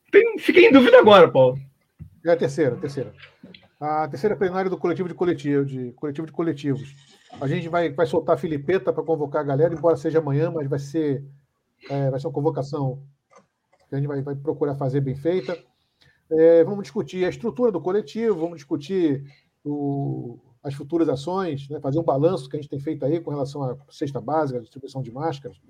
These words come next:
Speaker 2: né? E é importante que pessoas que estejam ligadas a coletivos, que estejam nos assistindo, né, façam a, a,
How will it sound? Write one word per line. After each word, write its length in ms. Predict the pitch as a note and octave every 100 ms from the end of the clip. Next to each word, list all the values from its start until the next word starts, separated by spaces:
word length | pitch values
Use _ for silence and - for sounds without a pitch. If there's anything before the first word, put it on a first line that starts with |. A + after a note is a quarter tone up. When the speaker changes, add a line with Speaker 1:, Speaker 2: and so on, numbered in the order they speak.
| - - -
Speaker 2:
né? 280 | C3 C#3+ C#3+ - _ _ _ -
E 100 | G3+
é 40 |
importante 500 | A#3 B3 - A#3 A3
que 80 | A#3
pessoas 420 | G#3 F#3 A#3+ B3
que 60 | -
estejam 260 | D3+ G3+
ligadas 560 | G3+ E3 D3+ D3 D3 C#3
a 80 | C#3+
coletivos, 720 | G#3 G3+ C#3+ E3 D#3 C#3+ C#3
que 80 |
estejam 280 | C#3+ F3 D#3+
nos 140 | D#3+ D3+
assistindo, 640 | C#3 - - G#3+ E3+ B2 - _ -
né, 320 | D3 E3 E3+ - _ _ _ _ _ _ _
façam 880 | _ - G3 D3+ - G3+ F3+ D3 C#3 - -
a, 100 | D3
a, 840 | D3 C#3+ C#3 C#3 C3+ C3 A#2+ G#2